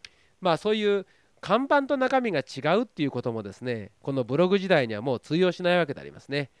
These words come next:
えー、昔はその垂れ込みみたいなものばっかり、えー、まあ、そういうのが集まるホームページみたいなのもありましたけど、今はそんな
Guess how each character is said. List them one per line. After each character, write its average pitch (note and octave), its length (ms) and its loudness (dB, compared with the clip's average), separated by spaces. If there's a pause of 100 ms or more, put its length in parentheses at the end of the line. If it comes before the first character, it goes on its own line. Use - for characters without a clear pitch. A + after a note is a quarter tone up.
(360)
え C3+ 140 -4
ー、 B2 40 -8
昔 D#3+ 320 -2
は D#3 100 0
そ D3+ 120 -4
の C#3 300 0 (120)
垂 - 140 -6
れ E3+ 60 2
込 F#3+ 140 -4
み F#3 120 2
み F#3+ 100 -2
た D3 120 2
い A#2+ 60 -2
な A2+ 80 -6
も A2 120 -8
の B2+ 200 -2
ば A#2 120 -10
っ - 20 -18 (120)
か G3 100 0
り、 D3 280 0
え - 40 -10 (200)
ー、 A2+ 40 -8
ま B2 160 -8
あ、 A#2 40 -12
そ D3 120 -6
う - 20 0
い D3+ 40 -2
う - 40 -4
の C3+ 80 -4
が A2+ 180 -8 (340)
集 E3 120 -10
ま E3+ 100 4
る C3 140 -2
ホ C#3+ 180 -2
ー D#3 40 -2
ム D#3 40 -10
ペ E3+ 120 -2
ー - 40 0
ジ C3 80 -8
み A#2+ 100 -10
た A2 80 -8
い G#2+ 40 -6
な G#2+ 60 -14
の G#2+ 60 -12
も G#2+ 40 -6
あ A#2+ 40 -6
り E3 80 -6
ま G#3 120 0
し - 60 -14
た C3 100 -4
け A2+ 80 -6
ど、 A2 140 -8
今 G#3+ 200 -2
は D3+ 80 0
そ - 100 -10
ん E3+ 60 -8
な E3 200 -2